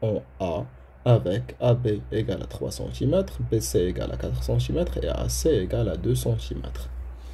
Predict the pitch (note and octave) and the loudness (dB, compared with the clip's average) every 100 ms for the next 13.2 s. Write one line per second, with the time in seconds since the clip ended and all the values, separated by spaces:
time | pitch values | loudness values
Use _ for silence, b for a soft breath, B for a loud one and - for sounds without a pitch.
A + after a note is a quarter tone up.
0 | B B B B B - D#3 F#3+ D#3+ F#2 | B B B B B 0 2 6 4 6
1 | G2+ A#2 - C#2 - - - - - - | 4 4 2 -6 -10 -14 -16 -18 -20 -20
2 | - - - - - - - - - - | -20 -18 -20 -20 -20 -20 -18 -14 -12 -14
3 | - - - - - - - B2+ C#3 - | -16 -18 -18 -20 -20 -12 2 4 4 2
4 | - B2+ B2+ - G3 F#3 E3+ C3 B2 F#2 | 0 0 -2 4 4 6 2 6 6 6
5 | D2 B1+ - - G#2 - - - - - | 0 -4 -4 -4 -4 -4 -10 -18 -20 -20
6 | - - - - - - - - - - | -20 -20 -20 -18 -16 -16 -16 -14 -14 -16
7 | - - - - - - - - - - | -20 -20 -20 -20 -18 -18 -18 -18 -20 -18
8 | - - - - - - - - - - | -14 -10 -10 -12 -16 -16 -20 -20 -18 -16
9 | - - - - - - - - - C3 | -14 -12 -14 -14 -12 -10 -10 -12 -4 2
10 | A2 G#2+ - G#2 A2 - G2+ - B2 G#2+ | 4 2 2 0 0 -2 -4 4 6 6
11 | G2 G#2 - - G#2+ G#2 B2 A2 G2 - | 4 0 0 0 2 4 2 0 -2 0
12 | B2 G#2 - - G#2+ G#2 F#2+ F2 - - | 0 0 0 2 4 4 4 0 -2 0
13 | B2 - | 0 0